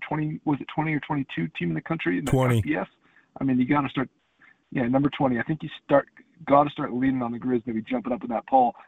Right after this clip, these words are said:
Speaker 1: getting into that top three there, um, and then see what happens. You know, Sam Houston's gonna have a ride of their lives coming off the national championship. South Dakota State is a premier program in the F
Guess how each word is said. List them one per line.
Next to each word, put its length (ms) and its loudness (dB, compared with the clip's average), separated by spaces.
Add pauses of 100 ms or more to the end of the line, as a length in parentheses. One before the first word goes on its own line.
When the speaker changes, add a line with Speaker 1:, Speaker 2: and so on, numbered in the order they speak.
(160)
Speaker 1:
getting 180 0
into 180 -2
that 180 -4
top 200 6 (100)
three 180 8
there, 300 0 (260)
um, 240 4
and 120 0
then 220 0
see 80 6
what 120 2
happens. 400 4
You 80 -6
know, 120 -10 (240)
Sam 160 -4
Houston's 380 -4
gonna 160 -2
have 160 4
a 60 -4
ride 200 4
of 60 0
their 140 0
lives 260 2 (180)
coming 140 -10
off 140 -10
the 80 -10
national 260 -12
championship. 560 -8
South 160 -4
Dakota 260 -8
State 240 -4 (320)
is 140 0
a 40 -2
premier 340 -2
program 400 -2
in 60 -6
the 100 0
F 80 -2